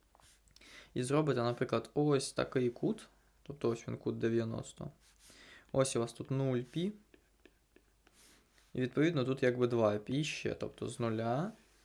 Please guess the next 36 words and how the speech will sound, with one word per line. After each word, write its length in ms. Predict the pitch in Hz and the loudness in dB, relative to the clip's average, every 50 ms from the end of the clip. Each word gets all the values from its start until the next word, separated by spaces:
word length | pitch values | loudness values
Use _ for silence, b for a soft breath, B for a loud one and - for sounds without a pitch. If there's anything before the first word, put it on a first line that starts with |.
| - - | -12 -8
ось 160 | 110 113 117 | -8 -8 -8
це 240 | - - - 156 160 | -4 -2 0 0 2
два 220 | 139 120 113 113 | 2 2 2 0
пі 200 | 113 - - 127 | 0 0 -2 -4
починаєте 680 | 139 - 120 117 - - 117 117 120 120 120 120 - 110 110 B B B B B _ | -2 -2 -4 -6 -6 -4 -4 -2 -2 -2 -2 -2 -4 -4 -4 B B B B B _
повністю 560 | - 120 123 120 117 120 - - - 107 - - - _ - | 0 0 2 2 -2 -4 -6 -6 -6 -6 -6 -8 -12 _ -10
обходження 440 | 113 - - 117 117 117 113 107 | -6 -4 -2 -2 -2 -2 -2 -4
всього 280 | 107 - - 117 117 107 | -4 -4 -6 -6 -6 -6
кола. 220 | - - - - - _ _ _ B B B B B B B B - | -8 -10 -14 -16 -16 _ _ _ B B B B B B B B -12
Відповідно, 380 | - - 143 151 151 147 135 | -2 2 4 4 4 4 0
половинка 760 | 131 - 139 143 151 156 185 240 285 277 262 - - 117 117 - - - | 2 4 4 6 6 6 4 4 2 2 0 0 -2 -4 -4 -6 -8 -4
від 240 | 120 120 117 - - | -2 -2 -2 -4 -6
пі — 200 | - - - - - - _ _ - | -6 -6 -6 -6 -8 -14 _ _ -6
це 180 | - 160 175 | -2 -2 -2
пі 140 | 180 - 196 | 0 0 -2
на 240 | 190 170 139 113 110 | -2 -2 -2 -2 -2
два. 240 | - - - - - 151 - - _ _ _ _ _ _ _ _ _ _ _ _ _ _ _ _ _ _ _ _ _ _ _ _ _ _ _ _ _ _ _ - - _ - - | -4 -8 -10 -10 -12 -12 -16 -20 _ _ _ _ _ _ _ _ _ _ _ _ _ _ _ _ _ _ _ _ _ _ _ _ _ _ _ _ _ _ _ -20 -20 _ -20 -8
Це 160 | - - 123 | -4 -2 -2
пі 120 | 123 123 | 0 0
на 160 | 120 117 107 110 | 0 -2 -2 -2
два. 240 | - - 120 131 - - - | -4 -6 -8 -10 -12 -8 -4
Тут 280 | - 214 226 - - - _ _ - | -4 -4 -4 -4 -8 -16 _ _ -4
три 260 | - 139 131 120 113 | 0 2 2 2 2
пі 140 | - - 104 | 0 -2 -4
на 160 | 107 117 - | -2 -4 -4
два, 160 | - 127 123 | -4 -6 -6
тобто 260 | - - - - - - | -6 -6 -8 -8 -6 -4
тут 160 | - 160 165 | -4 -2 -2
буде 220 | 151 135 127 113 B B B B B B - | 0 0 0 0 B B B B B B -2
якби 220 | 120 117 113 120 | -2 0 2 0
півтора 460 | 117 - 123 - - - 123 117 107 101 | 0 0 -4 0 2 2 2 4 2 -2
пі. 240 | - - - 85 - - _ _ _ _ _ _ _ B B B B B B B B B B B | -4 -8 -12 -14 -14 -16 _ _ _ _ _ _ _ B B B B B B B B B B B
Якщо 300 | - 127 123 - - 175 | 2 2 2 2 2 0
ваш 140 | 170 165 165 | 2 0 0
кут 200 | - - 170 160 | -2 -2 -2 0
дев'яносто, 720 | 156 156 156 165 170 185 214 254 302 302 - - - - | 2 2 4 4 4 2 2 0 -2 -2 -4 -6 -6 -6